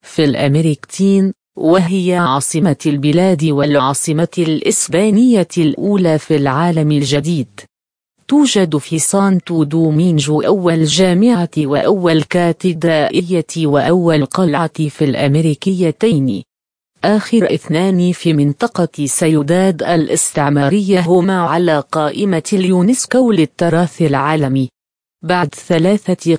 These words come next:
قرون من الحكم الإسباني ومع فواصل من الحكم الفرنسي والهايتي، حصلت البلاد على استقلالها عام ألف وثمانية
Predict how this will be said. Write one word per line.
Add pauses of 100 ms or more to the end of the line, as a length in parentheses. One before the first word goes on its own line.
قرون
من
الحكم
الإسباني
ومع
فواصل
من
الحكم
الفرنسي
والهايتي، (240)
حصلت
البلاد
على
استقلالها
عام
ألف
وثمانية